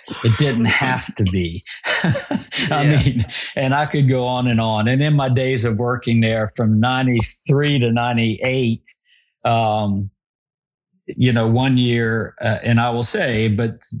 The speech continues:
Speaker 1: the hunting was so good that I could do this during my work hour, right? Before I started work, I could go make a fifteen minute hunt most of the time. I mean, that, that's, and that's not bragging. It's just, a,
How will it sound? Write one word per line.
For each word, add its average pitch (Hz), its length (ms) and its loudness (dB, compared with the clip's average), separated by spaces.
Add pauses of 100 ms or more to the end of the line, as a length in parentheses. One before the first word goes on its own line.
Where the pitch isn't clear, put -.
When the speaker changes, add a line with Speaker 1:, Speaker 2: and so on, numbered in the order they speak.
(280)
Speaker 1:
the 113 100 2
hunting 147 300 2
was 127 160 0
so 135 200 0
good 127 260 0
that 117 120 -2
I 120 120 0
could 107 220 -2
do 120 200 0
this 113 480 -2 (360)
during 120 320 2
my 110 200 2
work 117 320 -2
hour, 101 340 -2
right? 110 300 0
Before 117 360 -2
I 117 40 0
started 107 400 -2
work, 113 260 -2
I 107 80 0
could 104 240 -2
go 110 140 0
make 107 260 0
a 98 40 -6
fifteen 107 500 0
minute 101 260 0
hunt 107 320 0
most 104 280 0
of 95 60 -4
the 95 100 -2
time. 107 180 0
I - 20 2
mean, 113 160 4
that, 127 300 0
that's, 117 440 -4 (180)
and 139 120 2
that's 147 220 -2
not 110 220 0
bragging. 101 580 -2
It's 101 200 -2
just, - 320 -2
a, 92 140 -6